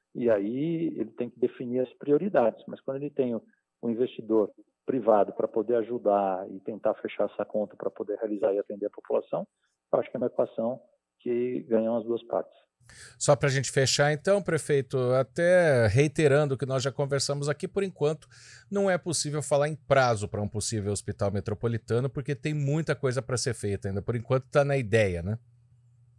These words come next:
Speaker 1: Olha, Guarizo, eu já venho trabalhando nisso desde o antigo governador João Dória, tive lá levando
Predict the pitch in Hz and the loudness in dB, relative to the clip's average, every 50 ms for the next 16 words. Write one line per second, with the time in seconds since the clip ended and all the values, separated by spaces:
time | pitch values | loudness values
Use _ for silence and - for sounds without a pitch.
0 | _ - - _ _ _ - 110 107 110 98 107 101 101 107 101 98 107 104 98 | _ -20 -20 _ _ _ 4 6 6 6 6 6 6 6 4 2 0 0 2 4
1 | 113 107 117 123 120 - 131 117 104 107 104 107 107 107 101 95 104 123 123 - | 4 4 4 2 0 2 2 4 4 4 4 4 2 0 -2 -2 -4 -6 -6 -8
2 | - 110 101 98 110 127 147 143 139 131 127 123 120 117 113 113 113 104 - 123 | -12 -8 -4 -2 0 0 0 -2 -4 -4 -2 0 0 0 0 -2 -4 -4 -6 -8
3 | 117 107 104 117 107 110 110 104 98 104 110 107 - 110 107 101 101 98 104 113 | -8 -4 -2 -2 -2 0 -2 -4 -2 -2 -4 -2 -2 -4 -4 -2 0 4 4 4
4 | 113 113 - - - 110 104 113 110 101 101 107 110 110 110 101 95 - 110 107 | 4 4 0 -4 -10 -14 -10 -6 -4 -2 -2 -2 -2 -4 -4 -6 -8 -8 -10 -10
5 | 104 101 | -10 -16